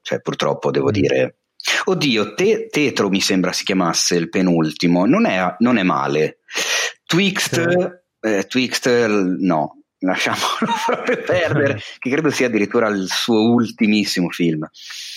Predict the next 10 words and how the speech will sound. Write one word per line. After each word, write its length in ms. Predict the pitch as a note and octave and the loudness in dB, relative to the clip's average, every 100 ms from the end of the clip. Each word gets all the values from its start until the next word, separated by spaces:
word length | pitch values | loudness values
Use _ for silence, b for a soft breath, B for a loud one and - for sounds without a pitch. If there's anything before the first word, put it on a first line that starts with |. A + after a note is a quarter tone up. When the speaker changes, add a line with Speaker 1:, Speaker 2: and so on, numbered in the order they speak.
| B B B B B | B B B B B
Speaker 1:
Almeno 340 | - F#2 F2 D#2 | -6 -4 -2 0
a 40 | |
me 220 | E2 G#3 | 0 0
non 100 | G3 | 0
Speaker 2:
Povero 240 | D3 A#2+ A#2 | 0 0 -2
Francis. 960 | - A#2 A2 G#2+ G#2 - A2 G#2 - _ | -2 -2 -2 -2 -4 -8 -14 -14 -18 _
Speaker 1:
Eh 300 | - C3+ B2 | -4 0 0
sì, 320 | G2+ - E2+ - F2+ | 0 0 -2 -4 -6
esatto, 380 | E2 - - | -4 -6 -8
purtroppo. 600 | - - - - - - | -14 -12 -8 -8 -10 -18